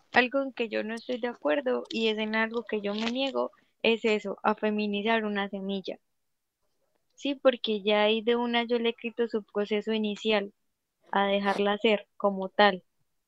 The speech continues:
Entonces, yo, bueno, o, o es algo que yo lo tengo así, de pronto en algún momento lo cambiaré,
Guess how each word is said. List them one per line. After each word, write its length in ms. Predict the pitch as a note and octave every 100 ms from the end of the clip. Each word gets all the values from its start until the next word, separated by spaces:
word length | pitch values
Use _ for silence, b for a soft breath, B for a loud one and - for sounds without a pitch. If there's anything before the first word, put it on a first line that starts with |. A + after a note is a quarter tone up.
| - _ _ _ - - - _ - _ - _ _
Entonces, 960 | G#3 A3+ G#3 A3 G#3+ G#3+ A#3 A#3 A#3+ A3+ -
yo, 340 | F#3+ G#3+ A#3 - -
bueno, 340 | B3+ B3 A3+ G#3+
o, 300 | - G3 G3+
o 60 | A3
es 140 | A#3+
algo 260 | C#4+ C#4+ D4+ D4
que 200 | A3+ G3+
yo 440 | G#3+ G#3+ A3+ - - - -
lo 420 | - A3 A#3 A3+
tengo 260 | A3+ A3
así, 400 | B3 C4 B3+ C#4 C4+
de 100 | A3+
pronto 280 | G#3 G#3
en 80 | A#3
algún 180 | A#3 G#3
momento 360 | G#3 G#3+ A3 A#3+
lo 100 | A#3
cambiaré, 460 | G#3 G3 F#3+ C4